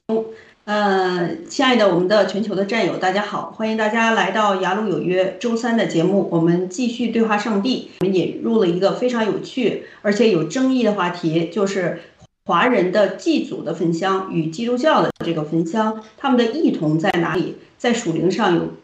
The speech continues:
有什么各自的不同和异同？好，谢谢大家。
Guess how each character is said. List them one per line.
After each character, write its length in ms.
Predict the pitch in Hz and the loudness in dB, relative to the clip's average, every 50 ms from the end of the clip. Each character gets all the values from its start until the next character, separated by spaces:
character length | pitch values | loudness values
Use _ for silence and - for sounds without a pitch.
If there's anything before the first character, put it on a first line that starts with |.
| _ _ | _ _
有 180 | - 180 165 156 | -2 -2 -2 -2
什 140 | - - | 0 0
么 140 | 160 170 - - | 0 0 2 2
各 160 | 240 226 - | 2 2 2
自 220 | - - 233 220 | 0 -2 -2 -2
的 180 | 180 156 - - | -2 -2 -2 -4
不 140 | - 226 214 | -6 -6 -6
同 360 | - - 147 147 147 147 - | -4 -4 -2 -2 -2 -2 -2
和 220 | - - 160 160 | -2 0 0 0
异 240 | 160 160 269 254 - | 0 2 2 2 2
同？ 380 | - - - - 151 156 156 - - - | 2 -2 -4 -6 -6 -6 -6 -8 -12 -12
好， 360 | - - 156 147 - - - - | -4 0 0 0 0 -4 -8 -6
谢 140 | - 214 | -4 0
谢 100 | 185 190 | 0 2
大 140 | 180 185 180 | 2 2 0
家。 420 | 170 190 202 208 202 - - - | 2 2 2 2 0 -2 -6 -12